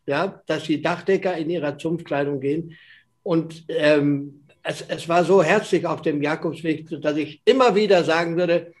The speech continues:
egal wo man pilgert, egal ob in Spanien, in Frankreich, in Deutschland oder sonst was,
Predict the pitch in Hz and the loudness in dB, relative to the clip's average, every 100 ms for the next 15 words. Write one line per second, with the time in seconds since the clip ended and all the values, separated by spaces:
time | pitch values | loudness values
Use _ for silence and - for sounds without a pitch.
0 | _ - 156 170 214 285 247 208 202 165 | _ -4 0 4 6 6 8 4 6 2
1 | 160 190 220 233 226 - 170 156 185 - | 6 6 8 4 0 -4 -2 0 0 0
2 | 170 - 143 - - 180 240 240 240 233 | -6 -10 -10 -10 -2 2 4 6 6 4
3 | - - _ 170 165 - 165 233 269 - | -12 -20 _ -2 -2 -2 0 0 0 2
4 | 208 214 208 - - 175 147 180 208 254 | 4 4 4 -6 -4 -4 0 8 8 8
5 | - 220 208 190 160 160 196 185 190 180 | 2 0 2 2 2 2 0 0 0 0